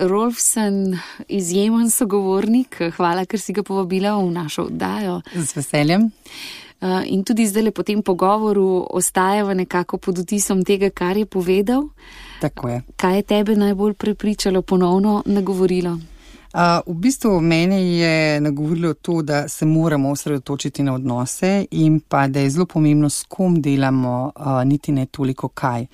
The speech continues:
Speaker 2: Da je res ta delovna sredina in, a, ekipa, kot tudi v bistvu same ugotavljava, a ne, a, pomembna, a, da v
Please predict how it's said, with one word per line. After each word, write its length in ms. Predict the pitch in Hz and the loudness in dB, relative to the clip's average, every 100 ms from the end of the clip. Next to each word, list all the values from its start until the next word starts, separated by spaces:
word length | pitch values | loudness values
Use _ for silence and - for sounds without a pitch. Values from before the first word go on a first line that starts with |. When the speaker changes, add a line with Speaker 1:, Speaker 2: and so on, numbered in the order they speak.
| - - - _ | -18 -20 -20 _
Speaker 2:
Da 100 | 139 | -2
je 40 | |
res 160 | 151 - | 0 0
ta 140 | 180 | 0
delovna 420 | 147 156 156 160 | 0 2 2 2
sredina 640 | 156 - 151 143 175 170 151 | 0 0 0 4 4 4 2
in, 340 | 139 143 139 135 | 0 0 0 0
a, 260 | 135 131 139 | 0 -2 -2
ekipa, 460 | 131 - 175 143 | -4 -6 -2 -2
kot 220 | 127 147 - | -2 -6 -8
tudi 200 | 143 143 | -4 -2
v 40 | |
bistvu 280 | 131 151 143 | -2 -4 -4
same 280 | - 127 139 | -2 0 0
ugotavljava, 640 | 131 - 117 127 127 123 120 | 0 -2 0 0 0 -2 -4
a 40 | |
ne, 140 | 123 131 - - - - | -4 -6 -12 -18 -16 -6
a, 160 | 123 139 - | -4 -4 -8
pomembna, 580 | - 143 139 139 127 123 | 0 4 4 4 2 0
a, 500 | 120 139 139 123 120 | -2 -6 -8 -6 -4
da 180 | 131 | -4
v 60 | 127 | -2